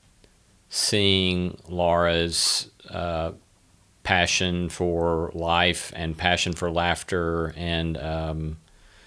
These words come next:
just the way she just, sh-,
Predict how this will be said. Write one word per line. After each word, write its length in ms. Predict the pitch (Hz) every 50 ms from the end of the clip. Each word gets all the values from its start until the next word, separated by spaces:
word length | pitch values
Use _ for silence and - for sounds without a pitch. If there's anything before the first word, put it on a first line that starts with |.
| - - - - _ _ _ _ - _ _ _ _ _ _ _ _ - - _ - - - 110 92
just 340 | - 98 92 - - - -
the 120 | 95 87
way 420 | 85 85 87 87 87 87 87 87 82
she 720 | - - - 92 87 85 85 87 85 85 85 78 78 - - _ _ _ -
just, 240 | 90 90 - - - - - - _ _ _ _ _ _ _ _ _ _ - - -
sh-, 340 | - - - - - -